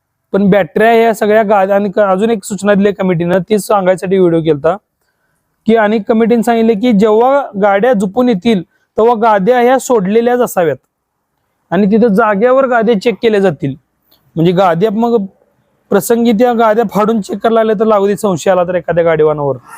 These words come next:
तर त्या गाद्या सगळ्या चेक केल्या जातील, एवढी कडक सूचना ममदापूर केसरीसाठी असणार आहे. तर आता खरंच, अ, आष्ट्यासारखं मैदान, अ, कायम इतर ठिकाणी सगळीकडे व्हावं,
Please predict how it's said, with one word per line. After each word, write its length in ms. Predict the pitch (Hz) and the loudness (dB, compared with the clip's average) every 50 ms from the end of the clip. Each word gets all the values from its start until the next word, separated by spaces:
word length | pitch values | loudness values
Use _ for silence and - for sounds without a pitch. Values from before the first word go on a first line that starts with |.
| - - - - _ _ _ _ _ _ _ _ _ _ | -20 -20 -20 -20 _ _ _ _ _ _ _ _ _ _
तर 80 | 196 180 | -2 -2
त्या 160 | 175 - 220 | 0 0 0
गाद्या 340 | 214 220 214 208 208 233 202 | 2 2 2 2 0 -2 -2
सगळ्या 340 | 233 226 226 233 233 - | 0 0 0 0 0 0
चेक 160 | - 240 226 190 - | -2 -4 -4 -2 -2
केल्या 180 | 240 220 220 214 | -2 0 0 0
जातील, 360 | 208 196 160 202 214 226 233 - - - - - - - 196 | 0 -2 -2 -2 -4 -4 -4 -8 -12 -20 -20 -20 -6 0 0
एवढी 180 | 196 208 214 190 - | 2 2 0 0 0
कडक 180 | 220 226 220 | 0 0 0
सूचना 600 | - 233 208 202 220 226 226 226 226 226 226 226 | -2 -4 -4 -2 0 0 2 2 2 2 2 0
ममदापूर 420 | 220 220 208 190 180 196 185 220 208 | 0 -2 -2 0 -2 -2 -2 -4 -6
केसरीसाठी 540 | 190 214 185 - 208 208 180 202 196 185 202 | -4 -4 -4 -2 -2 -4 -2 -2 0 0 0
असणार 320 | 185 - - 180 170 165 | 0 -2 -2 -2 0 0
आहे. 120 | 170 185 202 - _ _ _ _ _ _ _ _ _ _ _ _ _ _ _ _ _ _ - | 0 0 -2 -6 _ _ _ _ _ _ _ _ _ _ _ _ _ _ _ _ _ _ -2
तर 80 | 190 | -2
आता 480 | 202 190 196 220 220 220 220 220 220 220 190 - | -2 0 0 2 2 4 4 2 2 0 -2 -2
खरंच, 280 | 220 214 233 202 - | -2 -2 -2 -2 -2
अ, 260 | 240 233 226 226 226 226 | 0 2 2 4 4 2
आष्ट्यासारखं 600 | 202 196 - - - 233 208 208 233 220 196 233 | 2 0 -4 -2 -4 -2 -2 -2 -4 -4 -2 -2
मैदान, 420 | 233 233 220 208 180 220 220 220 220 | 0 0 2 2 2 2 2 2 2
अ, 380 | 220 220 220 220 214 208 196 190 190 - - | 2 2 2 2 2 0 -2 -4 -8 -4 -2
कायम 280 | 196 180 185 208 214 | 0 0 0 0 0
इतर 240 | 214 185 - 220 214 | -2 -2 -2 -2 -2
ठिकाणी 340 | 190 180 202 185 208 208 196 | -2 -6 -2 0 0 0 0
सगळीकडे 380 | - 202 185 190 196 202 196 190 | 0 0 2 2 2 2 2 2
व्हावं, 300 | 185 175 165 175 190 | 2 2 2 0 0